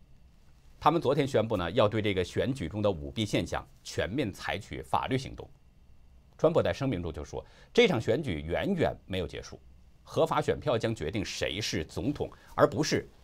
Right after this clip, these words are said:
新闻媒体。新闻媒体你只是宣传，他说了不算，这个合法的选票才是实锤，这个才是说了算的。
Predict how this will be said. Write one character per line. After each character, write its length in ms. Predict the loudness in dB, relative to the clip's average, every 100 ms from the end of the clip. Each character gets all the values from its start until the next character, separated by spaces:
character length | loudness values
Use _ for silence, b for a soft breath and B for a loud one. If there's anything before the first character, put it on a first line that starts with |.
| -20
新 180 | -2 2
闻 80 | 4
媒 140 | 2
体。 180 | -2 -8 -16 -20 -20 -20 -20 -20 -20 -20 -18
新 240 | 0 2
闻 100 | 2 -2
媒 140 | -4
体 260 | -4 -12 -12 -12
你 140 | -2 -2
只 120 | -2
是 140 | -10
宣 220 | -2 -2 -2
传， 200 | -8 -12 -14 -20 -20 -16
他 140 | -6 -4
说 180 | 0
了 80 | 0
不 160 | -2 -12
算， 240 | -6 -6 -8 -20 -20 -4
这 120 | 2 6
个 100 | 6
合 180 | 6
法 160 | 2 2
的 80 | -2
选 240 | 2 0 0
票 300 | 0 0 0 b b
才 180 | -2 -2
是 220 | -2 -8 -8 -20 -20
实 320 | -12 -8 -6 -6
锤， 240 | -8 -12 -16 -20 -20 -14
这 140 | -4 -2
个 80 | 0
才 160 | -2
是 140 | -4 -4
说 160 | -2
了 100 | -2
算 260 | 2 2
的。 100 | 2